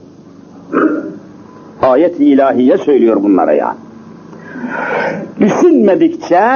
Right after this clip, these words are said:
kimse hakkı ve hakikati bulamaz.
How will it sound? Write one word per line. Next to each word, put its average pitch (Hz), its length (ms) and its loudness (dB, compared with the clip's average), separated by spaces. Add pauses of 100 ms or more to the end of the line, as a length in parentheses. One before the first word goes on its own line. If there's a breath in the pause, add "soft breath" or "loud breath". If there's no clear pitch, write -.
(1400)
kimse 208 460 2
hakkı 214 800 0
ve 180 60 4
hakikati 160 580 0
bulamaz. 131 360 0